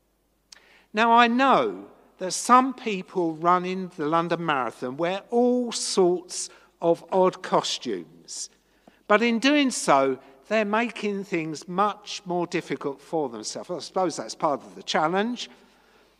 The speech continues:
For most runs and for most runners, stripping off clothing that would slow them down is the order of the day,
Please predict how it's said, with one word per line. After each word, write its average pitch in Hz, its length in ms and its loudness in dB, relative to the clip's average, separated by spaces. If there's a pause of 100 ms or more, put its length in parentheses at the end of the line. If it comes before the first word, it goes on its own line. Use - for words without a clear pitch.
(320)
For - 160 -6
most 247 640 2
runs 180 720 -2 (200)
and 175 160 0
for 190 120 -6
most 220 520 0
runners, 139 640 0 (220)
stripping 254 800 -4
off 220 300 0
clothing 160 640 0
that 143 160 -8
would 135 140 -8
slow 226 500 4
them 220 220 -2
down 143 420 0 (260)
is 151 180 -12
the 151 200 -4
order 190 460 6
of 190 140 -4
the 185 120 -2
day, 120 440 2